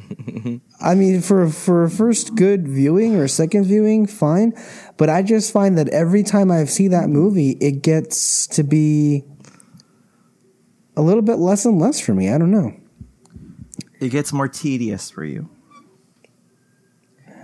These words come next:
Speaker 1: It's better than the majority of the Marvel solo <laughs> films.
Speaker 2: Which ones?
Speaker 1: Um, it's better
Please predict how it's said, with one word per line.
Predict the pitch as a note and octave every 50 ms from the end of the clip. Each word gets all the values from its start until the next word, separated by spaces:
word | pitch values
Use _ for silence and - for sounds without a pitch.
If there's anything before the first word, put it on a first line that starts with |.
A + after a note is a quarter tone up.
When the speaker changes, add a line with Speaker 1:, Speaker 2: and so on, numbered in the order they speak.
| - - -
Speaker 1:
It's | G#2+ A2 G#2 - -
better | G2+ F2 A2+ A2 A2+ A2+ G#2+
than | G#2+ G#2 G2+ G2+
the | G2+
majority | G2 G2+ G2 F#2 F2 G#2+ G#2 G2+ G2+ G2+ G2 G#2
of | G2 F#2 F2+
the | G2
Marvel | F#2 F#2+ F#2 F#2 F2 F2+ F2+
solo | F2 - - G2 F2 E2+ F2 F2 F2
<laughs> |
films. | - - - - F#2+ - - - - - - - - _ _ _ - - - - - - - _ -
Speaker 2:
Which | E3 D#3+ E3 -
ones? | E3 C#3 A#2 A#2 - - - - _ _ _ - - - - - - - - _ _ _ _ _ _ _ _ _ _ _ _ _ _ _ _ _ _ _ _ _ _
Speaker 1:
Um, | G#2 A2 G#2+ G#2+ G#2+ G#2 G2+ F#2+
it's | F#2 - -
better | - - B2 A2+ A2 G#2 A2 G#2+ G#2+ G#2+ G#2 G#2 G2+ G2 F#2 F#2 E2